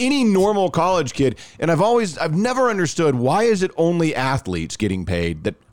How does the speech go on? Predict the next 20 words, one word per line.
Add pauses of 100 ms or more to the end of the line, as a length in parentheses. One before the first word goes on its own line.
really
only
football
players? (600)
Like,
if
somebody
wanted (240)
to,
to
pay
the
gymnastics
team (380)
a
million
dollars,
nobody
would
care.